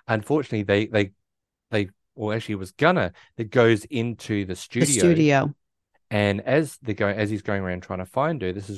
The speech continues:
Speaker 1: when she turns on the light and she's
Speaker 2: And
Speaker 1: standing
Speaker 2: he's
Speaker 1: there.
Speaker 2: being a s-, uh, and he's being a condescending jerk, saying how
Speaker 1: Oh.
Speaker 2: she's not gonna get away with this.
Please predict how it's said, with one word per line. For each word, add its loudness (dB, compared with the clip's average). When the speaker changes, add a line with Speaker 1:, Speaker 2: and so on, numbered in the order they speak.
Speaker 1:
when -8
she -12
turns -10
on -8
the -10
light 0
and -10
she's -18
Speaker 2:
And 4
Speaker 1:
standing 8
Speaker 2:
he's 10
Speaker 1:
there. 2
Speaker 2:
being 6
a 4
s-, -2
uh, 8
and 6
he's 6
being 6
a 2
condescending 6
jerk, 6
saying 8
how 10
Speaker 1:
Oh. 6
Speaker 2:
she's -12
not -2
gonna 4
get 4
away 8
with 6
this. 0